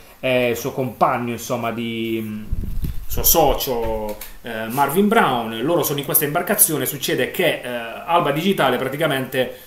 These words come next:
ehm, fa tipo dei sabotaggi e fa scoppiare un'imbarcazione. In questa imbarcazione si ritroveranno due dei personaggi, tra cui Jimmy,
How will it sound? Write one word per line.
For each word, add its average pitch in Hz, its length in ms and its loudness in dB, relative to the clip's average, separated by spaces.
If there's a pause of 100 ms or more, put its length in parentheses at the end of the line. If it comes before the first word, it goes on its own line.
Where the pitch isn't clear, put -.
(120)
ehm, 117 580 -10
fa 143 160 -2
tipo 143 220 -2
dei 139 100 4
sabotaggi 151 540 2
e 117 40 -2
fa 156 120 -4
scoppiare 156 540 0
un'imbarcazione. 135 680 0
In 123 40 -4
questa - 200 2
imbarcazione 139 540 -2
si 151 140 -2
ritroveranno 139 760 0 (380)
due 196 320 8
dei 175 140 4
personaggi, 156 920 0
tra 156 180 -2
cui 147 260 -2
Jimmy, 131 680 -2